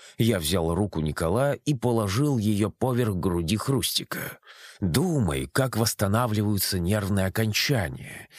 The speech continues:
Это такие тонкие нити, охватывающие всё тело. Как по ним медленно растекается энергия. Когда закончишь, переключись на кожаный покров. Представь, что ты портной,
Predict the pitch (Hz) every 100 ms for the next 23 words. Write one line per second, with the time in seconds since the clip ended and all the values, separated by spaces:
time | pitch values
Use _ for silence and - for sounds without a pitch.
0 | - 139 104 85 82 80 71 67 92 73
1 | - 67 76 127 - - 62 - 113 -
2 | 120 110 80 69 69 - 85 80 - 123
3 | - - - - - _ _ - - -
4 | 160 160 - 139 135 127 123 147 120 127
5 | 123 120 113 - - 117 107 - 110 110
6 | 131 117 76 110 - - - - - -
7 | - 78 69 90 78 69 - 143 123 -
8 | - - - - - - 170 156 156 -
9 | 185 - 156 143 - 120 113 107 92 82
10 | - 69 - - - _ _ _ 71 -
11 | - - 175 98 - - - - - 95
12 | - 107 - 117 - 135 147 90 - -